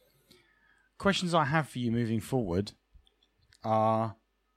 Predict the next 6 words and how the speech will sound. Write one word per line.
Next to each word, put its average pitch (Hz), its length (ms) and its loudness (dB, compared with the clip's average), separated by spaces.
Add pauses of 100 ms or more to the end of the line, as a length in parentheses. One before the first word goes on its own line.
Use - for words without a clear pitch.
(1120)
someone, 165 560 2
uh, 135 60 -6
what 147 580 0
is 147 220 -4
the 139 100 -2
heavyweight? 127 560 -2